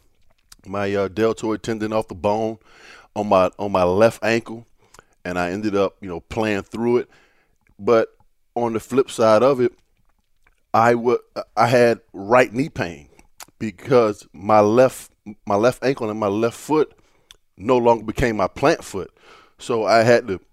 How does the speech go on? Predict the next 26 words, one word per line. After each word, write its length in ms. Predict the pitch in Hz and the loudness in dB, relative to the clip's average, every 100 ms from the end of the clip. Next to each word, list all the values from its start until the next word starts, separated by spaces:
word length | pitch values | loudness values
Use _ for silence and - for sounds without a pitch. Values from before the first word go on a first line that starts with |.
| _ _ _ _ - | _ _ _ _ -10
co-, 300 | - - 135 | -8 -2 -2
overcompensate 680 | 120 - 147 147 - 117 107 | -2 -2 -2 -2 -4 -4 -4
on 140 | 104 | -4
my 80 | 98 | -2
right 320 | 98 123 107 | 4 2 4
leg 320 | 104 98 107 _ _ _ _ _ _ - | 0 0 -2 _ _ _ _ _ _ -10
because 420 | 117 117 120 98 | -4 -2 -2 -4
th-, 100 | 117 117 | -12 0
I'm, 160 | 127 127 | 0 0
I'm, 320 | 110 110 101 - | -4 -4 -8 -10
I'm 120 | 113 113 | -6 -2
a 180 | 101 101 - | -4 -6 -12
left 360 | 98 107 120 - | -2 2 2 0
leg 340 | 117 120 104 | 2 2 2
dominant 460 | 95 120 117 104 - | 0 0 0 -8 -4
player, 340 | 147 190 - - _ _ _ _ _ - - | 0 0 0 -10 _ _ _ _ _ -16 -4
like, 240 | 110 101 | -4 -2
going 260 | 123 120 123 | -2 0 -2
up 120 | 104 | -4
and 120 | 107 | -8
getting 160 | 110 90 | -8 -10
the 60 | |
football. 440 | - 190 180 104 92 | -2 -2 0 -4 -2
So 120 | 104 | -4
I 80 | 98 | -4
started, 400 | - 117 98 | -4 -4 -4